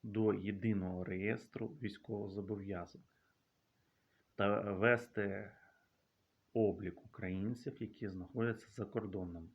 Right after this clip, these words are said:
при зверненні вас до українського посольства. В цілому, якщо вам потрібно отримати якісь документи в цілому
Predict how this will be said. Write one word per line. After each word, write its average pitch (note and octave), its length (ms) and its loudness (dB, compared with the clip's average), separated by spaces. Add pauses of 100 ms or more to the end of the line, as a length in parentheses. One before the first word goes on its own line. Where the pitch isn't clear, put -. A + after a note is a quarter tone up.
(100)
при C3 300 4
зверненні G2 680 0
вас F2+ 420 -6 (800)
до A2 240 6
українського G#2 800 4
посольства. G2+ 760 -4
В - 200 -18
цілому, G#2 800 -2
якщо F#2 400 -2
вам A2 380 0 (280)
потрібно G2+ 640 0
отримати G#2 520 0
якісь F#2 460 -2
документи F2 760 -6 (500)
в - 180 -20
цілому C#3 440 -12